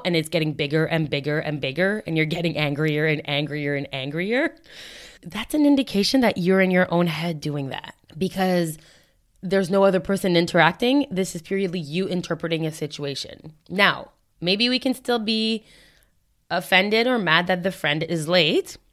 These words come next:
and we can have a conversation about it with them. But we don't have to have a conversation of they're always late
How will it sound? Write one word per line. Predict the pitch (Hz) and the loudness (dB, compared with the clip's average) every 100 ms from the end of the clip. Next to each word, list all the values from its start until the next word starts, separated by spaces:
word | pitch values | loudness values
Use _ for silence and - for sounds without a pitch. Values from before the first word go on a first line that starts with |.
| - | -8
and | 170 165 | -4 -2
we | 202 | -2
can | 262 294 | -2 -4
have | - 240 | -2 -2
a | 233 | -2
conversation | - 240 240 233 339 403 247 | 0 0 0 0 2 2 2
about | 185 151 151 | 4 4 4
it | 151 | 2
with | 208 165 | 0 0
them. | - - _ - - - | -4 -10 _ -20 -20 -4
But | 156 226 - | 2 4 4
we | 180 240 | 0 0
don't | 277 277 | 0 0
have | 240 - | -2 -2
to | |
have | 208 196 | -2 -2
a | |
conversation | - 156 165 196 202 180 | -4 -6 -6 -4 -4 -2
of | 151 - - | -4 -8 -6
they're | 151 - | -4 0
always | - 311 302 294 | 4 6 6 2
late | 240 262 262 | 4 4 4